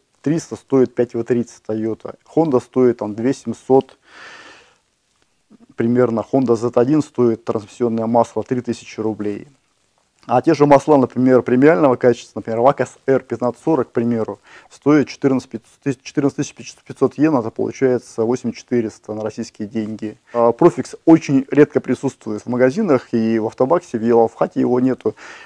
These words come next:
Он есть в мелких структурах, небольших, и стоимость примерно составляет две триста на наши деньги. Ну, просто, к примеру, скажу, что, например, Кастроловские или Би пи масла стоят там тоже примерно две четыреста.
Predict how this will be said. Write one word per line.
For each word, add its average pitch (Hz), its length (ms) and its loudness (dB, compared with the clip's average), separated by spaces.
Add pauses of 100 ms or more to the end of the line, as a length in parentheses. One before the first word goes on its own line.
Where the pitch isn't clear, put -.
Он 120 140 -4
есть 123 380 0
в 113 280 -4
мелких 131 340 2
структурах, 131 520 -4
небольших, 120 640 -4
и 120 320 -4
стоимость 135 460 0
примерно 120 420 0
составляет 120 720 2 (100)
две 117 260 0
триста 127 380 -2
на 110 140 -6
наши 113 260 -6
деньги. 107 460 -8 (1200)
Ну, - 120 -2
просто, 135 300 -2
к - 40 -20
примеру, 117 400 -2
скажу, 123 300 -6
что, - 140 -16
например, 101 200 -12
Кастроловские 117 640 -6
или 104 80 -12
Би 110 100 -8
пи 127 120 -8
масла 113 360 -4
стоят 107 400 -12
там 101 160 -12
тоже 104 240 -8
примерно 101 340 -14
две 110 140 -10
четыреста. - 640 -14